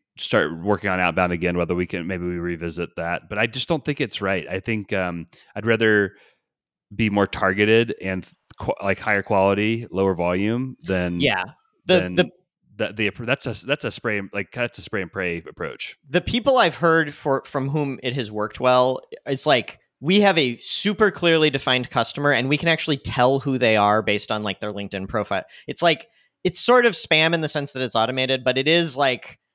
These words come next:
Speaker 2: you have a ve-, you should have a very high hit rate, I think. Um, that's, I, I'm, I'm aggregating together what multiple people have told me here, but what Leg Up Health has is, like, "Hey, you run a nail salon. Do you want health insurance?" Or, I, I, I mean, is more thoughtful than that, but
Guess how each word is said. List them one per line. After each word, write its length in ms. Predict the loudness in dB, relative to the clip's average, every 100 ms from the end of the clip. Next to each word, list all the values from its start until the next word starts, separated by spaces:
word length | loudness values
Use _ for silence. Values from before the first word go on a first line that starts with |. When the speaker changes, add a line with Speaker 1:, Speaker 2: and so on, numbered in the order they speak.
| _ 0
Speaker 2:
you 80 | 0
have 100 | 2
a 60 |
ve-, 300 | -2 -6 -6 -2
you 140 | 0
should 180 | 0 2
have 160 | 2
a 100 | 2
very 340 | -2 0 0 0
high 200 | 0 -2
hit 180 | -4 -8
rate, 220 | -12 -14
I 140 | -12 -12
think. 380 | -12 -16 -18 -20 _ -6
Um, 420 | -4 -4 -8 -14 _ _
that's, 220 | -4 -4 -8 _ _ -20 -20 -20 -14
I, 100 | -10 -4
I'm, 160 | -4 -2
I'm 140 | -2
aggregating 580 | 0 0 0 0 0 0
together 340 | 0 0 2 0
what 140 | 0
multiple 360 | -2 -4 -6 -6
people 280 | -6 -4
have 80 | -6
told 220 | -4 -6
me 100 | -4
here, 180 | -4 -2
but 260 | 0 0 -2 _ _ _ -2
what 200 | 0 4
Leg 160 | 4
Up 120 | 2 2
Health 200 | 0 2
has 200 | 0 0
is, 100 | 0
like, 200 | -2 -2 _ _ 0
"Hey, 440 | 4 4 2 -4 _ -8
you 180 | -2 2
run 200 | 4 4
a 60 |
nail 240 | 4 4 4
salon. 520 | 2 2 2 0 -2
Do 60 |
you 80 | -2
want 120 | 0
health 220 | 0 0 0
insurance?" 460 | -2 0 0 -2
Or, 80 | -6
I, 60 | -6 -4 -4 -2
I, 40 | -2
I 20 |
mean, 400 | -2 -2 -6 -10 _
is 180 | -6 -6 -6
more 200 | 0 0
thoughtful 340 | 2 0 0 -4
than 120 | 0
that, 180 | 0 0
but 140 | -4